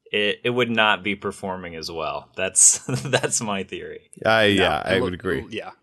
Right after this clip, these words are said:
Speaker 3: Let's talk about that character model for a minute. So the first poster, if you guys remember, it's from his point of view. He's up on top of the Golden Gate Bridge. He's looking down.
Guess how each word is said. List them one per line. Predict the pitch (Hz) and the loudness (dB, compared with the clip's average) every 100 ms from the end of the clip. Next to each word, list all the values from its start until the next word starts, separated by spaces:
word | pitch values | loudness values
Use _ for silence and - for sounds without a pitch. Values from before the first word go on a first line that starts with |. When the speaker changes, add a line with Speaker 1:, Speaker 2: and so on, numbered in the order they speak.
| - | -14
Speaker 3:
Let's | 131 151 - | -4 0 4
talk | 135 | 4
about | 117 104 | 4 0
that | 95 | -2
character | - 90 92 | -4 -6 -6
model | 87 78 | -6 -6
for | 78 - | -6 -10
a | |
minute. | 82 76 - - | -10 -12 -6 -2
So | 107 | -2
the | 104 | -2
first | - 147 143 - | 0 0 0 -4
poster, | - 127 - 131 | 0 0 0 0
if | 120 | -2
you | 110 | -2
guys | 110 104 | -2 -4
remember, | 104 107 104 98 | -6 -6 -6 -6
it's | - | -6
from | - 127 123 120 | -6 -2 -2 -2
his | 120 113 | -2 -4
point | - 117 104 | -4 -6 -6
of | 92 | -6
view. | 113 131 135 | -4 -2 -2
He's | 117 107 - | -4 -6 -6
up | 120 123 | -6 -6
on | 113 | -6
top | 110 - 110 - | -6 -6 -6 -6
of | 104 90 | -8 -8
the | 95 | -14
Golden | 82 101 101 95 | -10 -8 -8 -10
Gate | 90 82 | -12 -10
Bridge. | 135 135 139 131 | -4 -2 -2 -4
He's | 107 | -6
looking | 104 110 - 110 | -6 -6 -8 -6
down. | 110 110 113 | -4 -2 -4